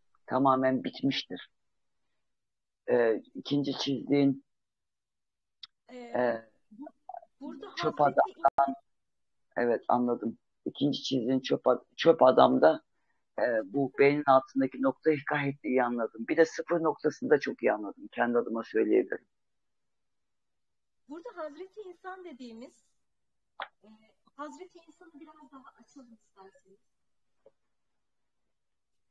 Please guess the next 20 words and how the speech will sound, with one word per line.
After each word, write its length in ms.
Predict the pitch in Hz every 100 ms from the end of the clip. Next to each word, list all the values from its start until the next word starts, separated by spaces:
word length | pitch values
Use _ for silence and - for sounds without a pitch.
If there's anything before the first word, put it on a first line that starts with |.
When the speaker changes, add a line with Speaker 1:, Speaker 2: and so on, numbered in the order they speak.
| _ _ _ -
Speaker 2:
O 120 | 392
biraz 340 | 403 403 370
önceki 280 | 349 - 277
görüntü 400 | 339 349 330 320
ikiye 320 | 277 - 294
indirelim. 380 | 247 208 185 190 _ _ _ _ _ _ _ _ _ _ _ _
Diyelim 300 | 370 339 254
ki 140 | - 190 _ _ _ _ _ _ _ -
burası 360 | 254 381 392 302
madde 360 | 285 294 381 359
alem, 280 | 254 214 269 262
yani 320 | 269 269 240
görünür 340 | 269 277 302
alem, 400 | 247 196 190 233 _ _ _ _
ikilik 320 | _ 339 -
alemi, 460 | 247 196 175 185 220 _ _
çokluk 340 | _ _ _ 285
alemi, 280 | 220 - _ _ _ _
artık 320 | 262 294 _ _
adına 220 | 247